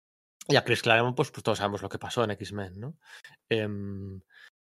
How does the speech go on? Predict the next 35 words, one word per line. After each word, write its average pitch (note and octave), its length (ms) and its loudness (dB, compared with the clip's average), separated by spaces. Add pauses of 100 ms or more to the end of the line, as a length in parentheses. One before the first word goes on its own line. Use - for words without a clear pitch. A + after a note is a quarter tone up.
(500)
y A#2+ 100 -4
por A2+ 140 0
eso G2 100 -4
se G#2+ 80 -2
va G2+ 120 4
de G2+ 40 4
Los F#2+ 100 -6
Cuatro G#2 200 -2
Fantásticos, D3 580 4
y C3 60 0
por G#2+ 140 -4
eso G2+ 180 -8
se G2+ 100 -10
va G2 220 -4
al G2+ 40 -6
sello G#2 240 -4
Legend, D#3+ 380 10
de A2 60 6
Dark G#2+ 200 4
Horse, F#3 360 8
y - 20 2
bla, G#2+ 160 4
bla, G#2 80 0
bla, A#2 320 8
bla, A2 140 4
bla, A#2+ 160 8
bla, C3+ 400 8
y - 20 2
todos G#2+ 300 2
conocemos A2+ 440 -2
esa A#2 120 -2
historia, G#2 480 0
¿no? C#3 180 -4
Pero G#2+ 160 -4
bueno, G2+ 300 -8